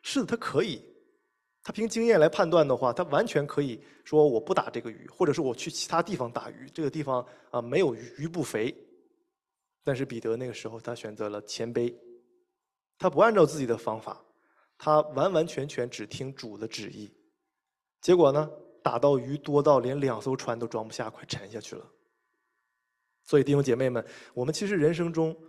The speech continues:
会不停地遇到各种难以掌控的事，各种琐事，各种困难。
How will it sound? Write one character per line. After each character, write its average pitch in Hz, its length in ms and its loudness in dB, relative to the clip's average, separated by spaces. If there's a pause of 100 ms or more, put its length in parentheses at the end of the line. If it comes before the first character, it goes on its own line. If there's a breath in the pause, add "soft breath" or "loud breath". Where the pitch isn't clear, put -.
(180 loud breath)
会 165 120 0
不 180 120 -4
停 120 320 -8
地 151 160 4 (460)
遇 151 140 -2
到 131 120 6
各 147 280 4
种 110 240 -2
难 113 160 -6
以 123 80 -8
掌 104 180 -2
控 110 180 -10
的 110 80 -14
事， - 240 -14 (400)
各 180 200 4
种 127 120 -2
琐 110 280 -6
事， - 220 -12
各 190 220 0
种 95 200 -4
困 110 240 -12
难。 - 180 -20